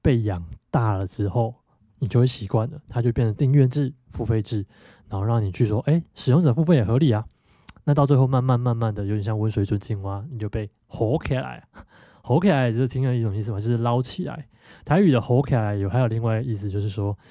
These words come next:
诶，你就是，如果是今天你遇到一个流氓，流氓嘛，哦，那把他吼起来，就是说你把他，诶，抓起来，或者说你把他料理好了，<laughs> 就是你准备料理他的意思啊，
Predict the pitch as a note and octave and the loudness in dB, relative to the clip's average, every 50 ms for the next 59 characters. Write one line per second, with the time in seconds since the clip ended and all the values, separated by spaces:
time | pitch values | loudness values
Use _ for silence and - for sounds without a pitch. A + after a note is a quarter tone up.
0 | - - - - _ _ _ - A#2+ G#2+ G2+ G2 G2 G2 G2 F#2+ F#2+ G2 G2+ G#2+ | -20 -20 -20 -20 _ _ _ -6 -4 -4 -2 -2 -4 -4 -4 -6 -6 -4 -2 0
1 | A#2+ A#2+ B2+ C3 B2+ B2 A2+ A2 A2 A#2 C3+ C#3+ C3+ A#2+ A#2 C3+ - - - C#3+ | 2 2 4 4 4 4 2 2 2 4 4 4 4 4 0 -4 -8 -4 -2 0
2 | C#3 C#3 C3 B2 C3 C3 B2+ B2+ A#2+ A#2+ A#2 A2+ G#2 G#2+ G#2 G2+ G#2 G2+ G2+ G2+ | 0 2 0 0 2 2 2 2 2 2 0 0 0 0 2 2 2 2 0 0
3 | G2 F#2+ F#2 F#2 - C3+ B2 A#2 B2 B2 C3 C#3 A2+ G#2 G2 G2 G2+ F#2+ F2+ _ | -2 -4 -4 -6 -4 -2 0 2 2 2 0 0 -2 -2 -4 -6 -8 -10 -10 _
4 | - B2+ A2 G2 F#2 A2 B2 B2 A#2 A2 B2 C3+ - - A2 A#2+ A#2 - B2 G#2 | -8 -6 -6 -6 -6 -6 -8 -6 -4 -4 -4 -4 -4 -2 -4 -2 -2 -2 -4 -4
5 | G2+ G#2+ G#2 A#2 G#2+ G#2 A#2 A2 A2 A2+ - G#2+ F#2+ F2+ F#2 G#2 G2+ G#2 G#2+ _ | -4 -6 -8 -8 -6 -6 -4 -4 -4 -4 -6 -6 -6 -6 -6 -8 -6 -8 -8 _
6 | _ _ _ _ - - - _ - - - - G#2+ G2 F#2+ F#2+ F#2 F#2 F#2 F#2 | _ _ _ _ -20 -20 -20 _ -16 -14 -12 -10 -8 -8 -8 -8 -8 -8 -8 -8
7 | F2+ - C#3 B2+ C3+ B2+ - - A2 G2+ F#2 F#2 G2+ A2+ A2 G#2+ G#2 G#2 G#2+ G2 | -4 -2 0 0 0 -2 -2 -2 -2 -2 0 0 2 2 2 2 0 0 -2 -2
8 | G#2 G#2 - A2 F#2+ F#2 G2+ G2+ G2 G2 G2 G2+ C3 G3 D3+ A2+ G#2+ G#2 G#2 A#2 | -4 -4 -4 -4 -4 -4 -4 -4 -4 -4 -4 0 2 2 2 2 0 -2 -4 -4
9 | G#2+ - G#2+ G2 C#3+ C3+ - - - - - - - - - - - - - - | -4 -4 -6 -8 -8 -10 -10 -10 -10 -8 -8 -10 -10 -10 -20 -20 -20 -8 -2 0
10 | C3+ C3+ C3 B2+ A#2+ - A2 G2+ A#2+ B2+ C#3 C3+ C3 A2 G2+ G#2 F#2+ F#2+ G#2 G#2+ | 2 2 2 0 0 -2 -2 -2 0 0 2 2 2 2 2 0 -2 -2 -2 -4
11 | G#2+ G#2 G2+ G#2+ G#2+ G#2 G2 - - - - - A#2+ | -2 -4 -4 -6 -6 -8 -8 -10 -12 -16 -16 -16 -16